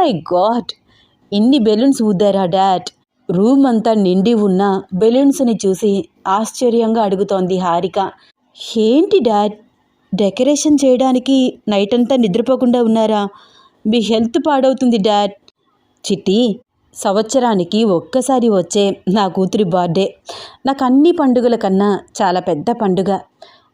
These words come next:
ఏ మాత్రమైనా చేయకపోతే ఎలాగా? Come on baby, నాతో రా, కేక్ కట్ చేద్దాం" అని అంటూ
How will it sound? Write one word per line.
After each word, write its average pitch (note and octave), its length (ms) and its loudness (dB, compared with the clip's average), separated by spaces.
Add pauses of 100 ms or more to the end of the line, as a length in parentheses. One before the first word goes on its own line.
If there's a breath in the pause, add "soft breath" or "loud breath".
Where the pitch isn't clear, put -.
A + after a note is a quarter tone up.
(120)
ఏ G#3 160 0
మాత్రమైనా A#3 600 0 (120)
చేయకపోతే F#3+ 440 -2
ఎలాగా? F3+ 460 -2 (420)
Come G3 300 -2
on A3 120 0
baby, F#3+ 280 0 (260)
నాతో C4+ 280 0
రా, C4+ 180 2 (640 soft breath)
కేక్ C#4 240 0
కట్ B3+ 220 -2
చేద్దాం" F#3+ 420 -2 (380)
అని B3 180 0
అంటూ A3 500 0